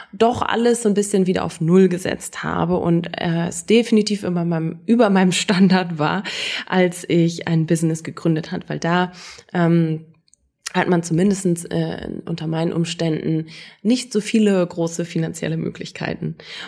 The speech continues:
Und so kam es eben, dass ich in dieser Wohnung war und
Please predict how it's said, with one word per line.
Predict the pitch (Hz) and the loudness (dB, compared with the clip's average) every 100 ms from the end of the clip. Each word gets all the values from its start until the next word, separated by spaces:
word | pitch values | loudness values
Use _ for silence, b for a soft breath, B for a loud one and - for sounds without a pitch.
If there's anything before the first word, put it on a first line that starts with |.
| B _ _ | B _ _
Und | - 196 202 196 190 - _ _ _ _ _ | 0 4 6 4 2 -4 _ _ _ _ _
so | - 202 | -2 0
kam | 208 - 269 | 0 -2 0
es | 262 247 | 0 2
eben, | - 226 214 | 4 6 6
dass | 202 208 | 2 -2
ich | - - | -6 0
in | 220 | 2
dieser | 208 202 190 | 2 2 2
Wohnung | 185 226 233 208 | 2 4 4 2
war | 196 196 196 202 B B _ | 2 0 0 -6 B B _
und | 196 190 185 190 190 185 185 - | 4 6 8 10 10 8 4 -8